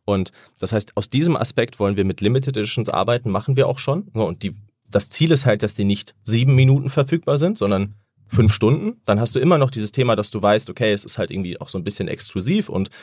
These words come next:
ne, wir können immer wieder neue Geschmäcker entwickeln, aber es schaffen halt die Kunden auch wirklich, das Produkt zu kriegen. Und das ist das Problem, wo ich auch verstehen kann, dass manche Menschen dann sehr, sehr enttäuscht sind, wenn die halt eine,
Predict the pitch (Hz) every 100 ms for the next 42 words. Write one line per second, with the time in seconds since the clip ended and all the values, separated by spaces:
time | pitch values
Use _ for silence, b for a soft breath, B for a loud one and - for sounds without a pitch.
0 | B - 113 104 101 104 101 98 92 92
1 | 95 90 - 139 139 - 135 139 143 147
2 | B B B - 104 104 - 101 - 135
3 | 131 104 98 107 101 - - 95 92 95
4 | 110 107 104 - - 123 - - - -
5 | - 127 139 139 113 - 101 95 120 147
6 | B B B 107 107 107 - 98 131 147
7 | 131 107 101 90 - - 95 104 113 98
8 | 107 - 92 92 - - 104 104 90 -
9 | 139 - - 92 131 - B B _ 101
10 | 101 101 101 107 104